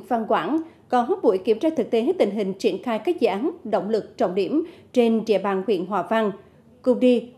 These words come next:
có Phó Chủ tịch Thường trực Ủy ban Nhân dân thành phố Hồ Kỳ Minh. Dự án tuyến đường vành đai phía Tây thành phố đi qua địa phận năm xã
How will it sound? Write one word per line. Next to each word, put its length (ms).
có 200
Phó 320
Chủ 180
tịch 200
Thường 200
trực 340
Ủy 140
ban 180
Nhân 160
dân 200
thành 180
phố 140
Hồ 280
Kỳ 120
Minh. 160
Dự 100
án 280
tuyến 160
đường 160
vành 180
đai 160
phía 240
Tây 240
thành 120
phố 240
đi 200
qua 340
địa 120
phận 280
năm 240
xã 340